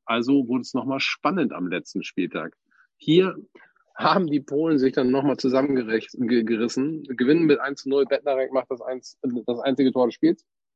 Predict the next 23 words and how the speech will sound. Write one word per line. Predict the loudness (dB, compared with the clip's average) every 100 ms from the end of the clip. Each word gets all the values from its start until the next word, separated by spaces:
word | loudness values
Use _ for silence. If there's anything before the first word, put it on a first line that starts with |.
| _ _ _ _ _ _ -14
schießt | -2 -2 2
die | 0
Polen | 2 2 2
zum | 0
Sieg. | 2 2 2
Lewandowski | 2 4 4 2 2 0
bleibt | 2 -2 -2
ohne | 0 2 2
Tor | 2 2
bei | 4
der | 2
W | 0
M. | 0 0
Kann | 0 -6
man | -10
sich | -14 -12
heute | -10 -8
gar | -8 -8
nicht | -10 -18
mehr | -8
vorstellen, | -4 -4 -6
dass | -12 -6
der | -4 -2